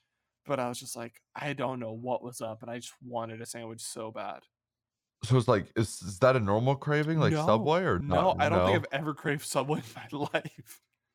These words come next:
Speaker 2: That's
Speaker 1: It was
Speaker 2: insane.
Speaker 1: just so weird, and I don't think I've, I think I've maybe seen a, a Subway advertising once before that in my life.
Speaker 2: Yeah. That's cra-, wait, where was the ad on? Was it on
Speaker 1: It was
Speaker 2: Twitter?
Speaker 1: on Twitter, yeah.
Speaker 2: Or Inst-,
Speaker 1: It was
Speaker 2: Twitter?
Speaker 1: like, it was
Speaker 2: Oh,
Speaker 1: a Twitter
Speaker 2: weird.
Speaker 1: ad, yeah.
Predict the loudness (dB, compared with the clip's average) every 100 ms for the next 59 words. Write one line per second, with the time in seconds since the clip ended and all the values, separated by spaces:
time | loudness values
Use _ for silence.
0 | _ _ _ _ _ _ 4 4 4 0
1 | 0 -2 2 4 4 2 0 -2 0 0
2 | 0 0 0 4 4 4 2 0 -4 _
3 | 4 4 4 4 4 4 2 0 0 0
4 | -2 -2 -2 2 0 4 4 4 2 0
5 | 0 -2 -6 -2 -2 -2 -8 -10 -4 -4
6 | -2 -4 -6 -10 -10 -10 -10 -12 -16 -20
7 | _ _ 0 4 6 4 2 -6 _ _
8 | _ _ _ -6 -6 -4 0 4 6 6
9 | 6 6 4 2 2 4 2 -2 -8 -16
10 | _ _ 0 2 2 4 6 4 2 -4
11 | -4 -4 -4 -6 -4 -2 0 0 -4 _
12 | _ 0 4 4 4 2 2 0 0 0
13 | 0 -2 -4 -6 -6